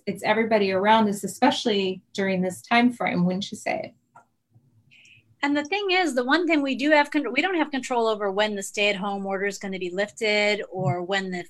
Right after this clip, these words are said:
Speaker 2: flat, the curve is gonna be flattened. But the thing we absolutely have control over is what we put in our mouth.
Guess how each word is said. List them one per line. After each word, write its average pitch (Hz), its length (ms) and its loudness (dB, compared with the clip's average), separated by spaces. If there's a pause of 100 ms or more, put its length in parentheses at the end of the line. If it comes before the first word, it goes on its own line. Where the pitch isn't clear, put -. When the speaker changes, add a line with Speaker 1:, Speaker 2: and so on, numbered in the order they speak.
Speaker 2:
flat, 220 460 4
the 208 80 -6
curve 220 240 -2
is 208 80 -8
gonna 214 140 -8
be 208 80 -6
flattened. 208 480 0
But 214 160 -6
the 214 60 -12
thing 269 260 -4
we 262 120 -4 (120)
absolutely 254 480 0
have 254 180 2
control 240 300 -6
over 262 260 -4
is 190 160 -8
what 190 220 -6
we 190 100 -10
put 196 160 -8
in 185 140 -8
our 160 100 -6
mouth. 285 400 0